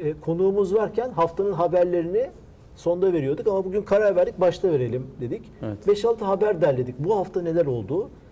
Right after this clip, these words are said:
Speaker 1: Ee, e, programımızın konsepti doğrultusunda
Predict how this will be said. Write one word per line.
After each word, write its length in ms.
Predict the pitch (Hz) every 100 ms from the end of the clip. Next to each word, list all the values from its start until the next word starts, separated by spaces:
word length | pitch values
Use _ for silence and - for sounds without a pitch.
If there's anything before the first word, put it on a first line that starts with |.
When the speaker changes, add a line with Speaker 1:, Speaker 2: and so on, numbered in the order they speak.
| - - 147
Speaker 1:
Ee, 60 |
e, 460 | 131 156 151 139 139 - -
programımızın 680 | 160 156 165 160 143 180 175 - - - - -
konsepti 800 | 156 151 - 147 - 147 139 143 139 - -
doğrultusunda 760 | 135 120 - - 127 180 254